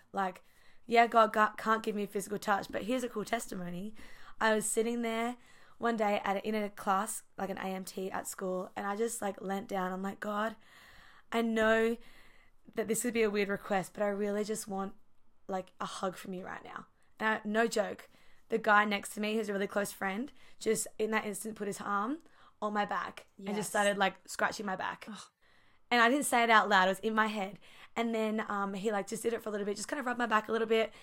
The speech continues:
Speaker 1: and then put his hand back. And the other girl on my left-hand side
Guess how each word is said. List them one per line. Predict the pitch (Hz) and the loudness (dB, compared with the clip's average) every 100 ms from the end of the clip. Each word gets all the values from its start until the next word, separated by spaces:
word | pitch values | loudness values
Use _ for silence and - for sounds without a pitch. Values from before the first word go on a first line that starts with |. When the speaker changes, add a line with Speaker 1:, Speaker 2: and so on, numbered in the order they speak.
| - - | -20 -6
Speaker 1:
and | 226 | -6
then | |
put | 214 233 | 0 0
his | 240 | 0
hand | 226 214 | -2 -2
back. | 190 185 - - | -2 -4 -8 -12
And | 220 214 | -8 -6
the | 214 - | -4 2
other | 220 247 | 2 4
girl | 226 208 | 2 0
on | 202 | 0
my | 196 190 185 | -2 -4 -6
left-hand | - 190 233 - 240 202 | -4 0 0 -2 -4 -2
side | - - 196 | -4 -2 -4